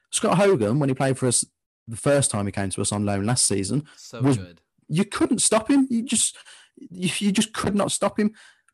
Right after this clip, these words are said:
Speaker 1: But they're all set up to fail, and that's the problem. They're set up completely wrong. We've got, last game, we played, um, Djukovic, who's our big, tall target man. Our tactic is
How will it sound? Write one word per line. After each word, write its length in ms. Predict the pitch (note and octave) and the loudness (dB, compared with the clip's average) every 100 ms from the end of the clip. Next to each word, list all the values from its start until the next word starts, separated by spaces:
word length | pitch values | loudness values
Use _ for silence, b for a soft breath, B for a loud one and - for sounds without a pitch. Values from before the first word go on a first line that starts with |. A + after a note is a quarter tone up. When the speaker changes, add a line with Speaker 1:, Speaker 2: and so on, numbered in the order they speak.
| _ | _
Speaker 1:
But 380 | G3+ C#3+ E3+ - - | 2 2 2 -4 0
they're 240 | D#3 E3+ | 2 4
all 220 | G3+ F#3+ | 6 6
set 340 | - - E3+ D3 | 4 2 2 0
up 180 | A2+ - | -2 -6
to 100 | - | -4
fail, 360 | C3 C#3 C#3+ _ _ _ _ _ _ | 0 -2 -2 _ _ _ _ _ _
and 160 | - C#3 | -2 0
that's 140 | C3+ | 0
the 60 | B2+ | -2
problem. 340 | C3+ C3 C3 _ | -2 -2 -4 _
They're 100 | C3+ | -2
set 280 | - E3 - | 0 0 -2
up 80 | - | -2
completely 440 | C3+ C3 C3+ B2 | -2 0 -2 0
wrong. 260 | A#2 A#2+ B2+ B B - | -4 -4 -8 B B -2
We've 160 | C#3+ | 0
got, 240 | E3+ E3 - b b b _ _ | 2 0 -4 b b b _ _
last 300 | - G3 - | 0 2 2
game, 380 | A2 G#2 A#2 C3 | 2 2 0 0
we 100 | A#2+ | -4
played, 520 | A#2+ B2+ A#2 A#2 G#2+ - - _ - | 0 0 2 2 0 -4 -20 _ -4
um, 520 | G#2 G#2 G2+ G2 - - | 0 0 0 -2 -6 0
Djukovic, 480 | C#3 B2+ G#2 - - | 0 2 -2 -2 0
who's 180 | G#2+ | 0
our 140 | G#2+ G2 | 2 0
big, 320 | - A2+ - - | 0 0 -2 -4
tall 320 | A#2+ A2 G2+ | 0 0 0
target 340 | - A#2 G2+ | 0 0 0
man. 220 | G#2+ G#2 - b b | -4 -4 -6 b b
Our 140 | C#3+ E3 | 0 2
tactic 420 | C3+ - - A#2 | 0 0 -2 0
is 220 | G#2 | 0